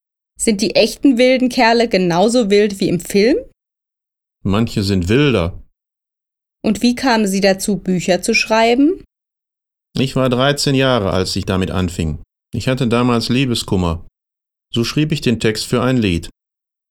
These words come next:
Speaker 2: Später habe ich in einer Rockband mitgespielt und die Liedertexte für sie geschrieben.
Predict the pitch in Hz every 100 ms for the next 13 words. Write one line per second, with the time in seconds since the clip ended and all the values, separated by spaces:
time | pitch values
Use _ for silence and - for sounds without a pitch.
0 | _ _ - 131 143 127 127 127 123 117
1 | 123 117 113 123 151 117 101 104 104 -
2 | - 120 147 170 - 120 113 117 147 147
3 | 110 104 - - 98 101 95 95 95 -
4 | 95 90 85 -